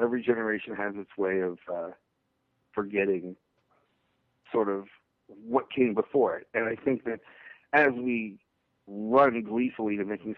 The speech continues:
Spotify playlists, you know, the art of making a mixtape has sort of sadly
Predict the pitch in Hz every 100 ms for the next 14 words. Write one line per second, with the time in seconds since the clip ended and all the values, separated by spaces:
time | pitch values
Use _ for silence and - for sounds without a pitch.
0 | - 107 104 101 90 92 90 85 - _
1 | _ - - _ - 110 95 95 95 -
2 | 107 107 110 120 104 98 95 101 95 92
3 | - - 90 98 - 98 92 - 104 101
4 | 98 95